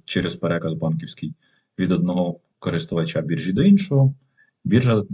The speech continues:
в свою чергу, виступає гарантом прозорості та надійності. Ну, але все ж таки певні правила ви повинні самі,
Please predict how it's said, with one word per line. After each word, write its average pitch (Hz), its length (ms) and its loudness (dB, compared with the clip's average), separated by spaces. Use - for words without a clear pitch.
в - 80 -4
свою 95 240 2
чергу, 95 280 0
виступає 82 480 0
гарантом 82 540 -2
прозорості 92 520 -2
та - 140 -6
надійності. 123 640 0
Ну, 95 180 -4
але 87 220 -2
все 92 180 -4
ж 90 100 -4
таки 82 320 -4
певні 87 480 0
правила 87 560 2
ви 87 200 -4
повинні 85 440 0
самі, 82 340 -4